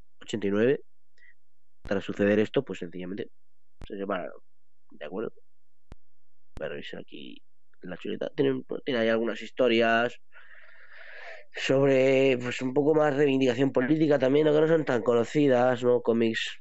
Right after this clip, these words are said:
un poco sobre, contra la homofobia, tal, cosas así. Cómics que son un poco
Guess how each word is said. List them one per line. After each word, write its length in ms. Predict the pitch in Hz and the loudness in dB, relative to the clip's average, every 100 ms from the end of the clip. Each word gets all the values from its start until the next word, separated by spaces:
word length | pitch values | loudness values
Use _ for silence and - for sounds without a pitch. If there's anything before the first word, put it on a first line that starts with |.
| - | -12
un 160 | 110 104 | -6 0
poco 260 | 110 113 | 2 2
sobre, 760 | - 104 101 98 95 95 90 - | 2 0 0 -4 -4 -6 -6 -4
contra 320 | 143 135 104 | -2 0 0
la 120 | 104 | -2
homofobia, 640 | 104 98 120 117 107 107 107 | -2 -2 0 2 4 2 0
tal, 400 | 117 113 107 107 | 0 0 -2 -6
cosas 240 | 113 107 101 | -12 -12 -12
así. 420 | 104 110 110 110 - - - - - - - | -8 -4 -4 -6 -10 -14 -14 -14 -14 -14 -6
Cómics 340 | - 139 135 - | 0 2 2 -2
que 120 | 117 | -4
son 140 | 123 | -2
un 80 | 131 | 0
poco 500 | 123 113 131 120 95 | 0 2 4 4 2